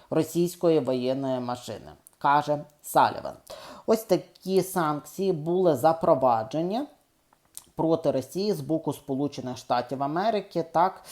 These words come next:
і вони якраз запроваджуються проти різних компаній, банків, так, для того, щоб, е, російська воєнна економіка зазнала краху, так, і щоб, е,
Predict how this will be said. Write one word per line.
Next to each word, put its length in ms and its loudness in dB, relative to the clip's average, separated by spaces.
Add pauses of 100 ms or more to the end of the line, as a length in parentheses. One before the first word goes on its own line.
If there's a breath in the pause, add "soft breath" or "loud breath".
(260 loud breath)
і 80 -6
вони 300 0
якраз 380 2
запроваджуються 1300 0 (100)
проти 1000 -6 (420)
різних 460 -4
компаній, 680 0
банків, 680 -2
так, 400 0 (400 loud breath)
для 140 2
того, 540 2
щоб, 520 -2 (160)
е, 1040 0
російська 720 2
воєнна 580 -2
економіка 760 -4
зазнала 720 0
краху, 680 -4
так, 320 2 (840)
і 260 0
щоб, 440 -4
е, 580 -2